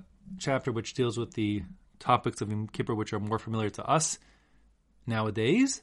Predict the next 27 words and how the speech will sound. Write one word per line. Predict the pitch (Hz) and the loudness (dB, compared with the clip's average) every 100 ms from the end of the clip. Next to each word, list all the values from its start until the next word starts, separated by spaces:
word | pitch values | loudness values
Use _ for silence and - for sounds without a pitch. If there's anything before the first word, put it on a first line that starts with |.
| - | -6
That | 110 | -4
is | 107 | -4
to | |
say, | - | -2
we | 101 | -2
talk | - 110 | -2 -2
about | 101 104 101 | -2 -4 -2
the | 98 95 | -4 -4
Chamesh | - 113 113 - | -4 -4 -4 -4
Shinuyim, | 104 135 165 123 | -2 2 2 0
the | |
five | - 104 92 | -2 -4 -4
afflictions, | - 151 - 147 143 - - - _ - | -2 -2 0 -2 -4 -8 -20 -20 _ -8
or | 107 98 - _ _ _ _ _ | -4 -2 -4 _ _ _ _ _
ways | - 107 | -2 0
in | 101 | 0
which | 101 | -2
one | 104 | -4
impovers-, | 101 90 - 113 107 101 - | -4 -4 0 0 0 -4 -8
impoverishes | - 113 - 117 110 110 - 110 101 - - - _ _ | -8 -6 0 0 2 -2 -2 -2 -4 -10 -18 -20 _ _
his | - 110 101 92 - - - _ _ _ _ _ _ _ _ - | -4 0 0 -2 -10 -14 -20 _ _ _ _ _ _ _ _ 0
physical | 123 120 110 98 | 2 2 0 -2
self, | - 120 135 160 - - - | -2 0 0 0 -6 -18 -14
his, | 101 - - | -14 -14 -6
his | 107 | -2
body, | 101 131 147 160 - - - _ - | 2 4 4 2 -4 -18 -20 _ -4
um, | 131 123 | -2 -2